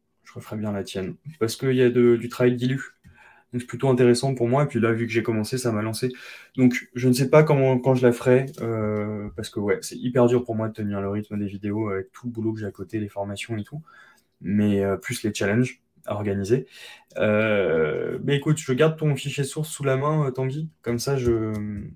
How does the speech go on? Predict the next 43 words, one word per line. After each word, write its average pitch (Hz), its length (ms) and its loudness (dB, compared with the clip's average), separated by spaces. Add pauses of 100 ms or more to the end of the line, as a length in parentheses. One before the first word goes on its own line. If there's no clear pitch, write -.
(1600)
je 110 140 -2
referai, 127 600 4
euh, 123 160 4
au 123 140 2
moins 147 200 4
une 147 80 4
ou 143 80 2
deux 131 140 0
pages, 139 220 0
je 120 120 2
pense, 127 320 -2
ouais, 127 160 2
de, 107 600 -2 (1500)
de 123 100 0
ton, 104 720 -4 (220)
de 117 120 -4
ton 117 160 -2
proto, 127 220 -2
parce 165 140 2
qu'il 131 80 0
y 123 40 4
a 120 40 4
pas 123 120 0
mal 143 160 0
de 131 100 -2
choses 135 220 -2
à 131 60 4
dire. 156 320 -4 (260)
C'est - 160 -2
un 123 80 6
proto 131 300 0
qui 139 220 0
est 120 240 4
quand 123 100 0
même 123 160 2
très 131 220 0
bon, 151 340 0
et 120 160 -2
du 117 100 -8
coup, 143 120 -8
il 135 60 -4
y 123 40 2
a 110 300 -2